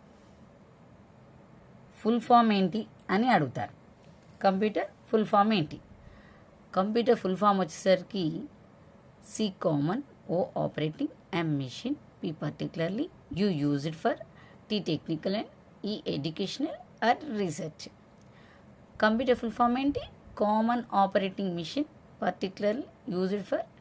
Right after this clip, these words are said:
technical and educational research. ఇంకో క్వశ్చన్ కూడా ఫేస్ చేశారండి. అదేంటంటే,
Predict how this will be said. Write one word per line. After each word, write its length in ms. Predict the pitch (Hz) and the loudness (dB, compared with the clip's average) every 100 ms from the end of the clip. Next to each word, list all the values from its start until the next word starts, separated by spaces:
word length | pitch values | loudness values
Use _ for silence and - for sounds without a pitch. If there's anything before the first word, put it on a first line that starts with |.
| - | -6
technical 440 | - 208 220 214 254 302 | -4 0 -2 -2 -4 -6
and 60 | - - - - - - 202 | -8 -20 -20 -20 -20 -6 -4
educational 640 | 185 208 208 202 247 302 - - - 226 | -2 -2 -2 -4 -4 -6 -8 -20 -8 -2
research. 380 | 226 - 196 - - - - - - - - - - - - - - - - - - - - - - - 226 | 0 0 -6 -8 -18 -20 -20 -20 -20 -20 -20 -20 -20 -20 -20 -20 -20 -20 -20 -20 -20 -20 -20 -20 -18 -6 -4
ఇంకో 140 | 254 277 | 0 4
క్వశ్చన్ 280 | 277 269 247 | 4 2 0
కూడా 100 | 254 240 | 2 4
ఫేస్ 180 | 202 139 | 4 4
చేశారండి. 540 | 135 - 165 135 123 - - - - - - - - - - - - - 190 | -4 -6 -8 -10 -10 -14 -18 -20 -20 -20 -20 -20 -20 -20 -20 -20 -20 -4 0
అదేంటంటే, 560 | 196 220 208 220 202 | 2 2 4 2 2